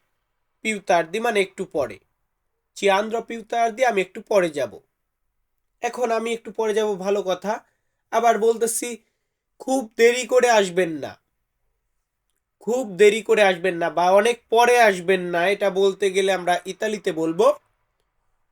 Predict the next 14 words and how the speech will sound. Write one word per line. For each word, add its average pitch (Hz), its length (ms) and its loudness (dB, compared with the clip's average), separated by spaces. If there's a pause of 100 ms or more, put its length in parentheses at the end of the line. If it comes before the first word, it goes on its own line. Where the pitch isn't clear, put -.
(480)
"Non 240 440 6 (760)
arrivare 202 960 0 (1500)
troppo 240 600 2 (160)
tardi।" 160 520 4 (1500)
"Non 170 260 -2
arrivare 147 800 -4 (640)
troppo 185 500 0 (560)
tardi" 156 500 2 (440)
মানে 180 180 0 (140)
অনেক 226 320 0 (100)
দেরি 190 200 2
করে 220 220 0
আসবেন 151 400 -2
না 90 160 -18